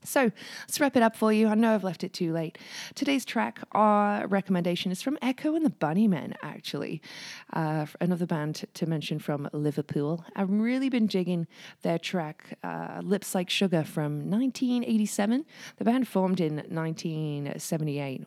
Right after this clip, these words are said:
but dra-, drummer, drummer Pete DeFreitas, who tragically left them so young, were, joined them in nineteen eighty. But yeah, their, their track Lips Like Sugar,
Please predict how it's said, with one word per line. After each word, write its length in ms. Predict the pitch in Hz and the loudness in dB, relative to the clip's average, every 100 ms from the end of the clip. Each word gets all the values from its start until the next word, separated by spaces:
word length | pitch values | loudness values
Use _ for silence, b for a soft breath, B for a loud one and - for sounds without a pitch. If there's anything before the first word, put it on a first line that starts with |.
| - | -8
but 220 | 139 - - | -8 -8 -10
dra-, 440 | - 160 151 147 - | -6 -4 -2 -4 -6
drummer, 280 | - 151 147 - | -4 -4 -4 -6
drummer 360 | - 165 156 143 - - B B B B - | -4 -2 -2 -4 -10 -20 B B B B -6
Pete 220 | - 196 | -2 0
DeFreitas, 540 | 175 - 190 - 151 - | 0 0 0 0 -4 -6
who 80 | |
tragically 500 | 156 165 165 - - | -8 -6 -6 -6 -4
left 220 | 147 151 - | -4 -4 -6
them 100 | 147 | -6
so 160 | - | -4
young, 460 | 143 147 143 143 160 | -2 -2 -2 -6 -8
were, 380 | - 147 147 156 | -6 -4 -4 -6
joined 260 | 156 156 156 | -2 0 0
them 60 | |
in 60 | 147 | 0
nineteen 300 | 143 135 165 | -2 -2 -2
eighty. 240 | 170 156 | 0 0
But 200 | 151 160 | -2 -2
yeah, 140 | 240 135 | -2 -2
their, 180 | 160 | -4
their 400 | 175 180 175 170 | -2 0 0 -2
track 320 | 170 - - - | -2 -4 -4 -4
Lips 220 | 208 - | -6 -4
Like 140 | 208 | -4
Sugar, 360 | - 208 247 | -2 -2 0